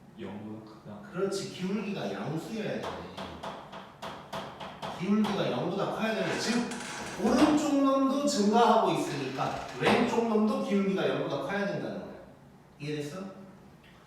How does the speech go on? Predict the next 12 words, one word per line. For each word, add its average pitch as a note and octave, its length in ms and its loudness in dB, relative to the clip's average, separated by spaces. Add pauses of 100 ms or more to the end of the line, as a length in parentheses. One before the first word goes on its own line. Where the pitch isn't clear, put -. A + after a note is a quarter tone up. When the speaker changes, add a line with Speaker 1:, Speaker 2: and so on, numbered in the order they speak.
(260)
Speaker 2:
자, - 460 -4
그러면 G3 560 2
결국 E3+ 580 -2
요거 D#3+ 200 -4
써보면, E3 680 -2 (280)
자, - 240 0
왼쪽 A#3+ 520 2
놈 G#3 260 4
기울기 G#3 920 2
이에다가 F#3 1000 2
일 A3 160 2
마이너스 G3+ 500 0